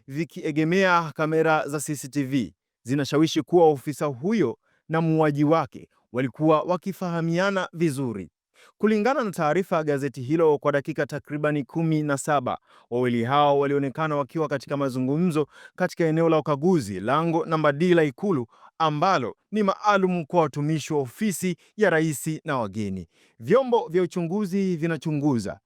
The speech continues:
ilikuwaje Kimunyi akaweza kusogelea karibu na lango hilo ambalo ni la watumishi wa Ikulu na wageni waalikwa wanaruhusiwa kufika. Na ndio inajengwa nadharia pengine walikuwa wakifahamiana.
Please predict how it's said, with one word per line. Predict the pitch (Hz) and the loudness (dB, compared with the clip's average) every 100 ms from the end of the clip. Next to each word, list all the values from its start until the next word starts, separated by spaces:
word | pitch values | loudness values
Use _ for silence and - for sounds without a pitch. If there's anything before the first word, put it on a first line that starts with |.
| _ | _
ilikuwaje | 165 156 123 151 185 190 | 0 0 2 2 2 2
Kimunyi | - 156 175 196 156 | -2 0 2 2 2
akaweza | 120 120 156 139 147 - _ | -2 0 2 2 -2 -4 _
kusogelea | - 185 185 170 180 | -10 -4 0 2 2
karibu | 165 160 170 165 | 2 0 0 0
na | 151 | 0
lango | 156 170 156 | 0 0 0
hilo | 151 170 185 | -2 0 0
ambalo | 147 123 156 156 135 _ _ - | 0 2 2 2 -2 _ _ -8
ni | 170 175 175 | -2 -2 -2
la | 170 170 | 0 2
watumishi | 160 - 156 185 175 180 175 | 2 0 -4 -2 -4 -6 -6
wa | 160 156 | -2 -2
Ikulu | 143 - 220 196 185 _ - | -4 -4 -2 -2 -4 _ -2
na | 196 | 0
wageni | 170 160 196 180 | 2 4 2 4
waalikwa | 160 143 151 185 160 | 2 4 2 0 0
wanaruhusiwa | 151 147 147 135 165 143 | -2 -2 -4 -4 -4 -6
kufika. | 131 - 123 - 87 _ _ _ - | -6 -14 -12 -12 -14 _ _ _ -6
Na | 131 143 139 139 131 _ _ _ | 0 4 4 2 0 _ _ _
ndio | 127 170 185 - | -4 2 2 2
inajengwa | 165 156 147 185 170 160 | -2 0 2 2 2 0
nadharia | 160 156 156 165 175 | 0 0 2 4 4
pengine | 135 151 147 190 175 156 _ | 2 -2 0 0 0 -4 _
walikuwa | 190 180 147 175 165 151 147 | -2 -2 0 2 4 4 0
wakifahamiana. | 143 131 139 120 113 107 107 104 101 92 92 | -2 -2 -6 -10 -8 -6 -4 -4 -6 -8 -10